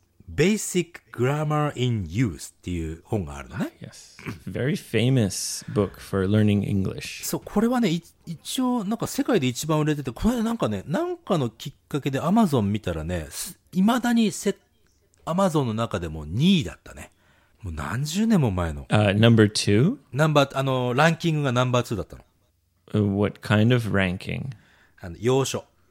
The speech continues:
Speaker 1: 洋書ってあのー、イングリッシュブックだね。
Speaker 2: Oh, okay.
Speaker 1: の中で、
Speaker 2: What's
Speaker 1: うん。
Speaker 2: number one?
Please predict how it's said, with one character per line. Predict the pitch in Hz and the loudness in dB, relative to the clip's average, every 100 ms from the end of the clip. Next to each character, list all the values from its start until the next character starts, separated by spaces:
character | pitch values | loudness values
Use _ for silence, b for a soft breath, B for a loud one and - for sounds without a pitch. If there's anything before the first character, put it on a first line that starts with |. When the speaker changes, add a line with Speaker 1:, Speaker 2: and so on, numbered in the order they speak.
| - | -6
Speaker 1:
洋 | 110 110 | -4 -2
書 | 110 | -4
っ | |
て | - | -6
あ | 98 | -8
の | 90 87 87 85 | -6 -8 -8 -10
ー、 | - | -8
イ | |
ン | 131 | -4
グ | 127 | -2
リ | |
ッ | 117 | -4
シ | 101 | -6
ュ | |
ブ | 92 | -10
ッ | |
ク | - | -12
だ | 82 | -14
ね。 | 107 - _ _ _ _ _ _ _ | -14 -14 _ _ _ _ _ _ _
Speaker 2:
Oh, | 98 98 135 147 139 | 0 2 2 0 -2
okay. | - 92 | -2 -4
Speaker 1:
の | 113 | -4
中 | - | -6
で、 | 87 151 | -10 -4
Speaker 2:
What's | 120 110 87 135 | 0 2 4 8
Speaker 1:
う | |
ん。 | |
Speaker 2:
number | 123 | 8
one? | 107 120 302 196 | 8 6 4 -2